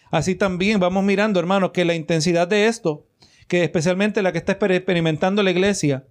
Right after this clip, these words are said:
es con la llegada de Jesucristo.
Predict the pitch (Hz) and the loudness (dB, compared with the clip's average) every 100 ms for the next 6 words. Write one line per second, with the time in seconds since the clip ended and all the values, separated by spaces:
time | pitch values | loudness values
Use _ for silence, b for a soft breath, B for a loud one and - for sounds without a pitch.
0 | _ - _ _ _ _ _ 160 - 196 | _ -20 _ _ _ _ _ -6 -2 0
1 | 180 165 160 185 208 160 151 147 147 139 | 0 0 0 2 2 0 -2 -2 -2 -4
2 | 131 123 | -4 -8